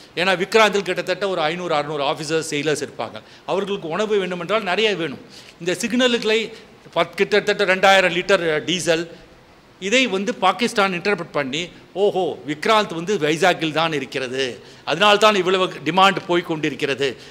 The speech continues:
அந்த விசாக்கு, வைசாக் ஹார்பரை பார்த்திருந்தால் அது ஒரு சிறிய,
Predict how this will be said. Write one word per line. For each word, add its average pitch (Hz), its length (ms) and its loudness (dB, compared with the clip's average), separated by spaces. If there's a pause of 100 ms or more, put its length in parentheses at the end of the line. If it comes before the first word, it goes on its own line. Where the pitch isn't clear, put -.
அந்த 131 160 -8
விசாக்கு, 196 520 4
வைசாக் 196 400 2
ஹார்பரை 175 340 -2
பார்த்திருந்தால் 160 500 -2
அது 165 160 -2
ஒரு 156 140 -4
சிறிய, 190 440 -4